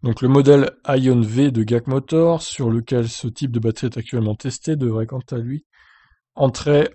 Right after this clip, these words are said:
en production dès septembre deux mille vingt et un. Cependant, ce véhicule cent pour cent électrique inédit sera équipé de batteries au lithium dans un premier temps.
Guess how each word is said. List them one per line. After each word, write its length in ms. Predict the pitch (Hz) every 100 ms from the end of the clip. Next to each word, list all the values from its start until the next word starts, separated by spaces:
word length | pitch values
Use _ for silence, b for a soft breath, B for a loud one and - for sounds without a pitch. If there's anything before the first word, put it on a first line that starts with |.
| -
en 160 | 120
production 600 | 113 123 110 - 139 143
dès 200 | 123 123
septembre 400 | 123 117 120 131
deux 60 | 123
mille 100 | 123
vingt 160 | 120
et 40 | 139
un. 120 | 120
Cependant, 440 | - 120 156 170
ce 160 | 170 -
véhicule 360 | 131 123 - 139
cent 160 | 147
pour 120 | 131
cent 140 | 127 127
électrique 320 | 120 135 -
inédit 340 | 175 139 120 147
sera 200 | - 117
équipé 240 | - -
de 80 | 123
batteries 280 | 107 - 117
au 20 |
lithium 320 | 104 - 139
dans 160 | 117 104
un 40 |
premier 260 | - 139 117
temps. 200 | -